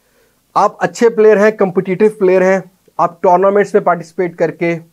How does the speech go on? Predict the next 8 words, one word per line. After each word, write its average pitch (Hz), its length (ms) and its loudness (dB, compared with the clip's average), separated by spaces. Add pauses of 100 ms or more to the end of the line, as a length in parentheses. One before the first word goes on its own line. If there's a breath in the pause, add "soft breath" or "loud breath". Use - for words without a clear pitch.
(180)
कोशिश 170 380 -6
करके 156 500 -4 (360 soft breath)
अच्छे - 300 -4
पैसे 156 280 -6
कमा 127 220 -2
सकते 110 280 -12
हैं। 113 80 -6
आप 135 140 -6